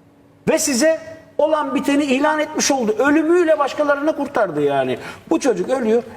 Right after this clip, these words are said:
epilepsi diyorlar. Kardeş, epilepsiden, adlilik raporunda öyle diyor. Peki gördüğü kötü muamele ne o zaman? Mutfakta gördüğü itip kalkma ne? Salonda yediği dayak ne o zaman? Ya kadın mesaisi bitmiş çıkıyor. Bu Mustafa denen çocuk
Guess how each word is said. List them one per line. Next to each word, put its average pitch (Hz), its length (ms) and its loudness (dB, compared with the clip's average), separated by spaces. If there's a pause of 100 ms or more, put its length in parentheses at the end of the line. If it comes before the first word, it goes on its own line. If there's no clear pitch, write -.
(100)
epilepsi 233 560 -2
diyorlar. 156 300 0 (220)
Kardeş, 233 420 -2 (280)
epilepsiden, 226 600 0 (380)
adlilik 202 460 -2
raporunda 214 340 0
öyle 202 200 2
diyor. 127 220 -6 (300)
Peki 277 240 -2
gördüğü 277 320 2
kötü 269 220 0
muamele 285 440 2
ne 277 40 0
o 190 100 2
zaman? 151 280 -2 (480)
Mutfakta 294 500 0
gördüğü 277 400 0
itip 254 240 -2
kalkma 269 300 -2
ne? 196 200 0 (240)
Salonda 294 420 0
yediği 277 300 2
dayak 269 340 2
ne 269 120 -2
o 196 60 2
zaman? 151 300 -2 (260)
Ya 254 160 0
kadın 294 420 -2
mesaisi 269 520 0
bitmiş 254 300 -2
çıkıyor. 226 380 0 (840)
Bu 269 120 4
Mustafa 269 460 0
denen 208 240 2
çocuk 185 400 -2